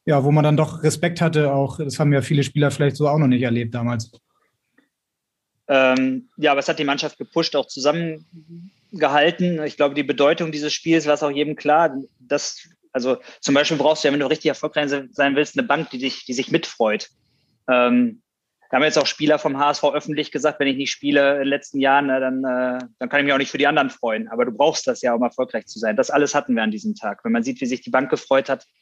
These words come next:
Speaker 2: wie gemeinsam gejubelt wurde, das war großartig. Und, äh, und das gab's aber nicht in allen Phasen. Und, ähm,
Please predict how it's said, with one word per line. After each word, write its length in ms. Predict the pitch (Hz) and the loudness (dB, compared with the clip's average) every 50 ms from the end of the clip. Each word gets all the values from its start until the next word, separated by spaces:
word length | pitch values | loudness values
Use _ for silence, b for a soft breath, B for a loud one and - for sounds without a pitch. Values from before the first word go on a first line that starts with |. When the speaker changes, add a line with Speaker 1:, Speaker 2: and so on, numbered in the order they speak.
| _ _ _ - | _ _ _ -6
Speaker 2:
wie 80 | 131 | -2
gemeinsam 420 | 120 139 127 131 131 139 139 139 139 | 0 2 2 2 2 2 0 0 0
gejubelt 380 | 131 123 131 135 131 143 - - | -2 -2 -2 0 0 -2 0 0
wurde, 280 | 135 135 131 135 127 - _ _ _ _ _ _ _ _ | 2 2 2 2 0 -2 _ _ _ _ _ _ _ _
das 160 | 147 139 - | 0 2 2
war 100 | 160 151 | 0 0
großartig. 680 | 123 131 151 170 165 160 135 123 120 - - 113 - 127 | 2 4 2 2 2 2 2 2 0 0 -4 -8 -6 -6
Und, 300 | 117 117 - - - - | -6 -6 -8 -10 -4 0
äh, 320 | 139 127 123 123 127 127 | 2 2 4 4 2 2
und 120 | 123 131 120 | 0 0 0
das 160 | 143 135 - | 0 0 2
gab's 280 | - 131 135 135 - - | 2 2 2 2 0 0
aber 140 | 135 135 131 | 0 0 0
nicht 160 | 139 127 - | 0 -2 -2
in 60 | 143 | 0
allen 280 | 131 135 135 135 131 123 | 2 2 4 4 2 0
Phasen. 440 | - - 107 104 110 104 110 110 107 | -2 -2 -2 -2 -2 -2 -4 -4 -4
Und, 340 | 104 107 107 - - - - | -4 -6 -6 -6 -10 -12 -12
ähm, 840 | 113 117 117 - - - 110 - - - - 185 180 175 185 - | -10 -8 -4 -2 -2 0 -2 -2 -4 -8 -12 -16 -18 -20 -20 -20